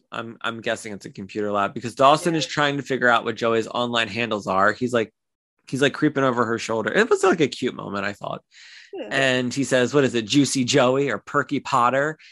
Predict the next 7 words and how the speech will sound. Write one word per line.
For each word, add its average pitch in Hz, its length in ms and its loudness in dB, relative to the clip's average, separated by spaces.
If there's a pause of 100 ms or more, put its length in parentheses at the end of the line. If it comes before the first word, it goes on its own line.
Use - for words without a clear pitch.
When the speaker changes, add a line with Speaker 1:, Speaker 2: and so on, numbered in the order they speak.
(360)
Speaker 1:
And 160 160 0
she 156 100 -4
says, 135 280 2
"What's 151 280 0
your 143 220 0
Spielberg 147 800 2
stunt?" - 500 -4